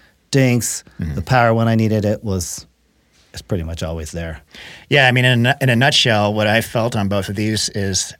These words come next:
Speaker 2: very soft for thermoform paddles, very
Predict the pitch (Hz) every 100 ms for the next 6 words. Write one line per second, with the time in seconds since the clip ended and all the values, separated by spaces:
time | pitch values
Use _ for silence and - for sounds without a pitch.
0 | _ - 131 151 - 113 113 107 - 98
1 | 92 - - _ 113 98 92 95 87 95
2 | 90 85 92 104 101